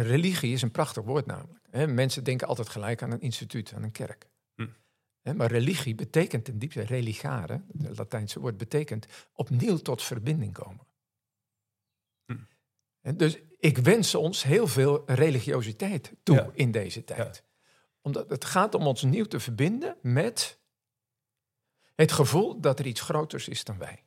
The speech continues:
Speaker 2: Ja.
Speaker 1: En dat zit in de natuur. En dat zit in alles om ons heen. En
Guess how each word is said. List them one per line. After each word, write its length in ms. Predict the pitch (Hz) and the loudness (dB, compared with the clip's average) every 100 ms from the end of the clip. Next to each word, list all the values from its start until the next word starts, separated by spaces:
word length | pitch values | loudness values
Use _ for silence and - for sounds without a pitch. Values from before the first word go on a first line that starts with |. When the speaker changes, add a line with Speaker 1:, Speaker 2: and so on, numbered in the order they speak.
| _ - | _ -10
Speaker 2:
Ja. 240 | 117 - _ _ _ _ _ _ _ _ _ _ _ - | -10 -10 _ _ _ _ _ _ _ _ _ _ _ -14
Speaker 1:
En 100 | 101 | -12
dat 120 | 95 | -8
zit 160 | 113 | -8
in 100 | 110 | -8
de 80 | 98 | -8
natuur. 500 | 104 95 151 190 170 _ _ _ _ _ _ _ _ | -8 -8 -8 -8 -12 _ _ _ _ _ _ _ _
En 140 | - 107 | -12 -6
dat 180 | 110 - | -6 -6
zit 240 | 120 107 | -10 -8
in 220 | 101 90 - _ - | -10 -10 -14 _ 2
alles 280 | - 185 139 | 2 4 0
om 140 | 143 | -4
ons 160 | 135 - | -6 -6
heen. 220 | 101 - _ _ _ _ _ _ _ _ _ _ _ | -8 -10 _ _ _ _ _ _ _ _ _ _ _
En 280 | - 117 | -2 -2